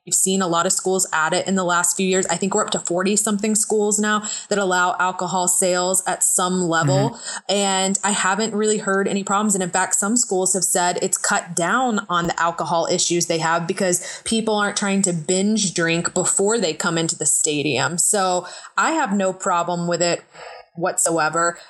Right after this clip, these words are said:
Speaker 1: I know some of the issues that are brought up is that maybe it encourages, uh, students to drink more and that we should be teaching them that you don't have to drink alcohol to have a good time.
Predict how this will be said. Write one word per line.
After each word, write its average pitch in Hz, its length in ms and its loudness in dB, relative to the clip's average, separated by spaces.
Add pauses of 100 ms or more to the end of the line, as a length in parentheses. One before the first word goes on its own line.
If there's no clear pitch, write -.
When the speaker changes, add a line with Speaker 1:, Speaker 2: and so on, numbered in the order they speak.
Speaker 1:
I 208 100 2
know 196 320 2
some 208 160 2
of 190 60 0
the - 120 -4
issues 180 300 2
that 180 100 2
are 170 60 0
brought 165 300 0
up 165 200 0
is 170 220 0
that 165 200 0
maybe 175 380 0
it 170 80 2
encourages, 170 1000 0
uh, 156 260 2
students 233 760 0
to 208 180 0
drink 202 440 0
more 196 600 2
and 175 200 0
that 170 220 2
we 185 140 0
should 175 160 0
be 180 100 0
teaching 190 560 0
them 180 320 2
that 175 140 0
you 170 100 0
don't 190 240 0
have 190 200 0
to 190 80 0
drink 185 240 -2
alcohol 170 540 0
to 170 60 -2
have 180 240 0
a 175 40 -2
good 165 240 -2
time. 170 480 0